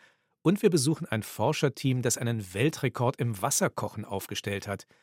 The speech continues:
Das sind einige unserer Themen heute. Am Mikrofon ist David Globig. Wer Aktien von BioNTech besitzt, der konnte sich am Montag über einen ziemlichen Kurssprung freuen.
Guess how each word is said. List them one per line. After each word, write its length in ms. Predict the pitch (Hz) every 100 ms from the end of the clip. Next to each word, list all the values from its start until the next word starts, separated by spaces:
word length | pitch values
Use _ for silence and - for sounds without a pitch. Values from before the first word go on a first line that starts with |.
| _ _ -
Das 120 | -
sind 200 | - 117
einige 260 | 120 156 135
unserer 300 | 123 - 113
Themen 280 | 160 170 131
heute. 480 | 139 131 131 107 -
Am 160 | 147 147
Mikrofon 480 | - 135 - 98
ist 320 | 95 - - - -
David 320 | 87 95 -
Globig. 440 | 98 107 104 - _ _ _ _ _ _ _ _ _ _ _ _ -
Wer 100 | 131
Aktien 400 | 190 - 220 160
von 300 | 151 131 110 -
BioNTech 520 | 92 104 165 - 156 -
besitzt, 420 | 110 139 - - _ _ _ _
der 80 | -
konnte 260 | - 208 196
sich 200 | 180 185
am 100 | 135
Montag 560 | 120 170 208 208 196
über 160 | 156 131
einen 220 | 135 127
ziemlichen 520 | - 156 147 131 -
Kurssprung 760 | - 139 139 - - 101 95 87
freuen. 500 | - 90 92 95